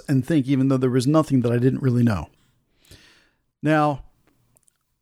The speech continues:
I don't know that the Red Sea is going to be a moment that draws World War Three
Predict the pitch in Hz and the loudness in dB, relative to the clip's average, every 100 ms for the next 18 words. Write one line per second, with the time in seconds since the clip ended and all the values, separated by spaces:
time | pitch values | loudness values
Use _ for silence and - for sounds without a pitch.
0 | - 156 196 170 170 185 180 - 135 135 | -6 -2 0 0 2 2 0 -4 -4 -2
1 | 147 156 143 - 170 160 131 120 139 135 | 2 2 2 0 2 2 0 0 2 2
2 | 123 139 139 147 151 127 131 156 156 143 | 0 2 0 -2 -4 -4 0 2 2 0
3 | - 139 143 143 127 127 139 135 123 143 | -2 0 2 0 -2 0 2 2 2 2
4 | 139 - - 139 143 147 | 2 -2 0 2 2 2